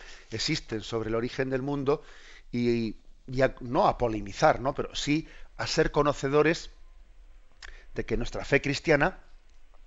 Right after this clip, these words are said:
pues, no es compatible con, con otras concepciones,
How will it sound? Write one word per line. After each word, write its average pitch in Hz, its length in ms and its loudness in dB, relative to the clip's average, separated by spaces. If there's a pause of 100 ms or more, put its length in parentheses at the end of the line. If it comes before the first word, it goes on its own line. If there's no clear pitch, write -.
(240)
pues, 113 140 -6
no 131 80 -4
es - 80 -2
compatible 135 680 0
con, 110 240 -6 (300)
con 110 140 -6
otras 120 200 0
concepciones, 120 800 -2